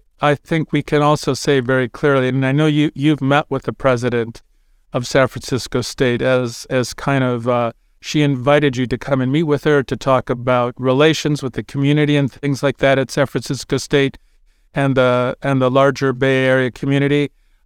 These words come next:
Um, it's a very simple equation, Jamal, and she doesn't shy away from it. The donors have come to her, and the donors have come to San Francisco State and basically said, "You need to shut down Professor Abdel Hadi,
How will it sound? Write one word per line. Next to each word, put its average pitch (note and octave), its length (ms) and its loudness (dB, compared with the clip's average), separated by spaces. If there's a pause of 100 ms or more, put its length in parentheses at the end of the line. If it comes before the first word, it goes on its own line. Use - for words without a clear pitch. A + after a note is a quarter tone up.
(100)
Um, C#3 520 0 (540)
it's F3+ 220 -2
a G#3 60 2
very F#3+ 280 2
simple G3 400 0
equation, D3+ 560 0
Jamal, B2 360 -4
and B2 80 -4
she E3+ 260 -2
doesn't D3+ 300 2
shy D3 300 2
away C#3+ 320 2
from B2 260 -4
it. A2 160 -12 (640)
The D3 120 4
donors F#3+ 440 2
have F3 180 0
come F3 280 -2
to C3+ 180 -4
her, B2 300 -4
and B2+ 100 -4
the B2+ 80 -2
donors D#3+ 380 2
have F3 180 -2
come C#3 400 -2 (440)
to C#3 400 0
San D#3 240 0
Francisco D#3 560 -2
State D3 320 2
and C3 120 -2
basically C3+ 480 -2
said, B2+ 360 -4
"You C#3 120 0
need F#3+ 220 0
to A3 100 0
shut G#3+ 440 0
down D3+ 380 0
Professor D#3+ 520 -2
Abdel D#3+ 320 -2
Hadi, D#3 480 0